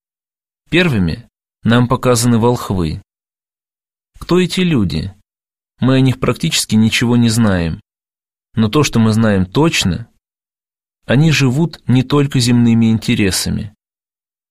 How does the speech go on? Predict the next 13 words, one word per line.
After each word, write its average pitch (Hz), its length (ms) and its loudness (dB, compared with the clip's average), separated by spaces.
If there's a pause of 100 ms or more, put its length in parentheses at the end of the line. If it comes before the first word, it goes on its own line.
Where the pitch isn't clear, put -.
(140)
Да, 104 400 -2 (480)
они 139 240 4
родились 147 440 2
далеко 139 440 0
от 156 100 2
Бога 143 340 0
избранного 143 480 2
народа 127 600 0 (460)
и 113 100 2
не 123 220 4
были 110 260 0
людьми 110 400 2
завета. 117 680 -2